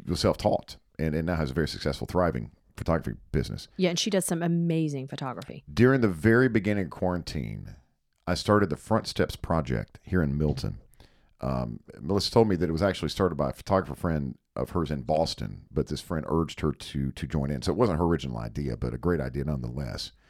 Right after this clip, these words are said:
Speaker 1: And this was the idea. She would drive to, to homes, and, and her husband, Tony, was actually her driver. Um, and they would hop out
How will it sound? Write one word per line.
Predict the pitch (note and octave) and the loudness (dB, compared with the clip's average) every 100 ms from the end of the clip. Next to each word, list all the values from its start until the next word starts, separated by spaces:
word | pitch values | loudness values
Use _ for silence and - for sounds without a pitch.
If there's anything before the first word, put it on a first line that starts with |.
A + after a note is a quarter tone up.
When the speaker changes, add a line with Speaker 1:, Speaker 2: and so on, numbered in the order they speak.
| _ - - - | _ -20 -20 -4
Speaker 1:
And | G2 | 0
this | B2+ | 2
was | B2+ D#2 | 2 2
the | D#2+ | 2
idea. | B1+ A#1 A#1+ | 2 0 -4
She | - F2+ | 0 0
would | D#2+ | 4
drive | F#2+ A2 | 4 4
to, | - E2 B1 | 2 0 0
to | - C#2+ | 0 2
homes, | F#2+ D2 A1 A1 - | 2 2 -2 -10 -8
and, | C#2+ | -6
and | C#2 C2+ | -4 0
her | F2 | 2
husband, | F2 E2 D2+ | 4 2 0
Tony, | G2 E2 B1 - | 0 2 -2 -4
was | D#2 | -4
actually | C2+ B1 A1+ | -4 -4 -4
her | A1+ | -2
driver. | C2+ A#1+ G1+ - _ _ _ _ _ _ _ _ | -2 -2 -6 -14 _ _ _ _ _ _ _ _
Um, | D2 C#2 B1+ A#1+ - _ _ - - | -2 0 -2 -6 -12 _ _ -20 -6
and | F#2 F2 D#2+ - _ _ _ _ _ _ - _ _ F3 | -4 -4 -6 -14 _ _ _ _ _ _ -20 _ _ 0
they | G#2 | 2
would | G2 F#2 D2 _ _ _ | 4 2 -2 _ _ _
hop | - G2+ G#2+ | 2 4 4
out | D#2+ F2 | 4 2